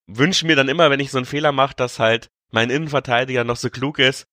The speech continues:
und sich irgendwie auf den Ball fällen, fallen lässt oder, ja, den Zweikampf dann nicht, äh, verliert.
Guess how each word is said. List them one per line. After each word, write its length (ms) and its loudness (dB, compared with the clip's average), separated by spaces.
und 200 -2
sich 160 -8
irgendwie 280 2
auf 120 4
den 160 -2
Ball 220 2
fällen, 380 -2
fallen 280 0
lässt 380 -2
oder, 340 2
ja, 220 2
den 140 0
Zweikampf 640 0
dann 160 0
nicht, 420 -8
äh, 120 -10
verliert. 480 0